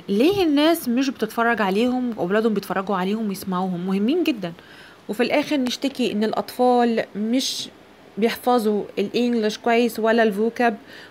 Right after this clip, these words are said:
وعندهم مشكلة في الديكتيشن ومش عارفين يقروا.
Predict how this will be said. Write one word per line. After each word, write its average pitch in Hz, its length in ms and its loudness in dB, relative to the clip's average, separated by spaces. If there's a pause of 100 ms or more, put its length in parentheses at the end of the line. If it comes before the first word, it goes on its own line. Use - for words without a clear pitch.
(100)
وعندهم 202 340 2
مشكلة 233 340 0
في 233 100 0
الديكتيشن 220 640 0
ومش 247 200 -4
عارفين 214 320 -2
يقروا. 247 340 0